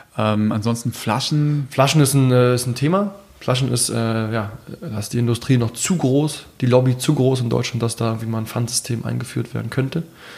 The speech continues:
Speaker 2: Und die Winzer natürlich auch.
Speaker 1: Also die ersten Weine gibt's tatsächlich so? Äh,
Speaker 2: Es gibt
Speaker 1: in
Speaker 2: schon Weine in Keks und
Speaker 1: in, in,
Speaker 2: Tetrapacks
Speaker 1: in
Speaker 2: und sowas,
Speaker 1: Nee,
Speaker 2: ja.
Speaker 1: auch, auch, äh, mit einem Pfandsystem
Speaker 2: Ah, mit
Speaker 1: tatsächlich.
Speaker 2: einem Pfandsystem, okay, gut. Ja.
Speaker 1: Aber, aber schwierig. Also
Speaker 2: Schwierig
Speaker 1: auch
Speaker 2: für die
Speaker 1: gute
Speaker 2: Gastro-,
Speaker 1: Weine zu
Speaker 2: ja,
Speaker 1: finden.
Speaker 2: ja, genau. Gute Weine, bei uns ist ja alles, alles Bio, alles Bio-vegan, egal ob's der, der Wein ist, ob's der Gin ist, ob's der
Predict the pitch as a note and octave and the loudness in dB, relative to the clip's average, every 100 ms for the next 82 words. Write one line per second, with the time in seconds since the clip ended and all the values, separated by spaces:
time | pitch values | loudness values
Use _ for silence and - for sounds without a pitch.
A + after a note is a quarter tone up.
0 | - - - A#2+ A#2 A#2 B2 A#2+ A#2 A#2+ | -20 -20 -4 -2 0 2 4 4 2 0
1 | A2+ A2 B2 B2+ A#2+ A#2 C3 C#3+ D3+ B2 | -2 0 -2 0 2 4 2 4 4 4
2 | C#3+ D3+ B2 - - - C#3+ D#3+ E3+ E3 | 4 4 2 -4 -10 -8 -6 -6 -6 -8
3 | D#3 D#3+ D#3+ D3+ C#3 C3+ - B2+ E3 A#2+ | -6 -6 -6 -6 -2 0 2 4 4 6
4 | C3 A#2+ A2+ B2+ - C3+ B2 C3 B2+ C3 | 4 2 0 -2 0 2 2 2 0 0
5 | B2+ B2 G2+ C#3+ D3 D#3 C#3 - C3+ C3 | 0 -2 0 4 4 6 0 2 0 2
6 | C3 B2+ B2 B2 B2+ A2+ A#2 B2 - - | 2 2 4 2 2 0 0 -2 -6 -8
7 | G2+ F#2+ G2 C#3 G#2+ A#2+ G#2 G#2+ G2+ A#2 | -8 -2 2 2 2 -2 -2 -8 -12 -12
8 | A2 - - A2 A2+ A2 G#2+ A2 A2+ G#2+ | -14 -16 -10 -4 -2 -2 -4 -4 -4 -4
9 | G#2+ - - B2+ B2 A2+ - A#2 A#2+ F#2+ | -6 -6 2 4 4 2 0 4 4 2
10 | - D3+ D3 C3 D#3+ D3+ A#2 A2+ A#2+ A#2+ | 2 4 6 6 6 6 4 4 2 4
11 | B2 G#2+ A#2 A#2 G2+ B2+ C3 A#2 A2+ A2+ | 4 2 2 2 0 0 2 4 2 2
12 | A2+ A#2 G#2+ G#2 A2 - - A2 A#2+ A#2 | 2 0 0 -2 0 -2 -2 -4 -2 0
13 | A#2 A2 A2+ G#2 - A2+ G#2+ G#2 G2+ G#2 | 2 2 0 -4 0 0 2 0 0 0
14 | G#2 G2+ G#2 - A2+ G#2 G2+ G#2+ G#2+ G#2 | 0 -2 -4 -4 -2 0 2 4 2 0
15 | - - A2 G#2+ A#2 A#2 A2 A#2 - - | -6 -4 -4 2 4 4 4 0 -6 -6